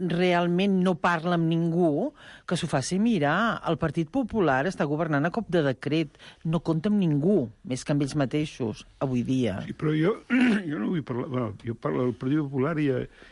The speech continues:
Speaker 2: jo dic, jo
Speaker 1: No
Speaker 2: crec
Speaker 1: sé,
Speaker 2: que això,
Speaker 1: és
Speaker 2: això
Speaker 1: un
Speaker 2: li
Speaker 1: exemple.
Speaker 2: cos-, li costarà, li costarà molt car el tema català perquè ho ha portat malament i li pot costar el poder.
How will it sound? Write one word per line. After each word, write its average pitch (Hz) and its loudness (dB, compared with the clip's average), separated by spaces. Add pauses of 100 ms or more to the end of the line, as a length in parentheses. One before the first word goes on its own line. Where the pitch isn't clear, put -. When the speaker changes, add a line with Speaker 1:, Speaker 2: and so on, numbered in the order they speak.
(160)
Speaker 2:
jo 139 -2
dic, 139 -4
jo 220 2
Speaker 1:
No - 2
Speaker 2:
crec - -2
Speaker 1:
sé, 262 2
Speaker 2:
que 247 2
això, - 0
Speaker 1:
és 190 0
Speaker 2:
això 196 -2
Speaker 1:
un 240 2
Speaker 2:
li 233 0
Speaker 1:
exemple. 196 0
Speaker 2:
cos-, 127 -2
li 131 -10
costarà, 123 -4 (640)
li 127 -4
costarà 127 -4
molt 156 -2
car 147 -4
el 98 -10
tema 101 -8
català 117 -8
perquè 135 -4
ho 110 -4
ha - -18
portat 113 -10
malament 120 -4
i 104 -6
li 98 -12
pot 117 -4
costar 123 -6
el - -16
poder. 95 -4